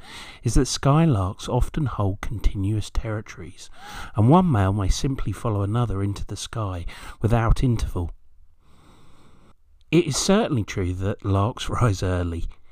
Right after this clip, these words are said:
In continental Russia, for example, there is a sustained period of song between two thirty and eleven A M in June,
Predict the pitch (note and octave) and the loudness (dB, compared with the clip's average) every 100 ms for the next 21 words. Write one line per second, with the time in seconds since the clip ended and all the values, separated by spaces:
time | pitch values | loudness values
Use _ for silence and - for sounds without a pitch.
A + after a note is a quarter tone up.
0 | - - E3 - A3+ - B2 A#2 F#2+ G2+ | -4 0 4 6 6 6 4 2 0 2
1 | C#3+ - A#2+ - F#2 - F2 E2+ E2 F2 | 2 0 -6 -6 -10 -10 -10 -8 -6 -8
2 | F2+ - - - - A#2 B2 - A2+ - | -8 -10 -16 -18 0 2 4 2 -4 -4
3 | G#2+ - - G2 C3 - B2+ A#2+ A#2+ A#2 | -6 -6 0 2 2 2 2 2 0 -4
4 | - F#2 F#2 G#2+ A2+ G#2+ F#2+ - - A2 | -6 -6 -4 0 0 0 -4 -4 -2 -2
5 | - A2 F#2+ - G#2 F#2+ G2 F#2+ F#2+ F#2+ | -2 -2 -4 -6 -10 -6 -2 -4 -4 -8
6 | F2+ F2+ F2+ F#2 F#2+ - G#2+ F2+ | -8 -8 -6 -6 -6 -6 -6 -6